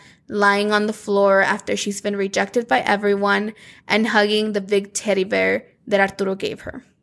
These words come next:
And then what's different, though, is that in the first alternative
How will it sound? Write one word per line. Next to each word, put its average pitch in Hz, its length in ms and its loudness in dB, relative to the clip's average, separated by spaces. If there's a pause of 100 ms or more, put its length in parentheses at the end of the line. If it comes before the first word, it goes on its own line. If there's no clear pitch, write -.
(140)
And 202 380 -4
then 220 580 0 (360)
what's 202 320 -2
different, 247 640 -6
though, - 260 -14 (640)
is 220 180 0
that 233 140 4
in 214 120 0
the 208 80 0
first 254 480 0
alternative 226 720 -2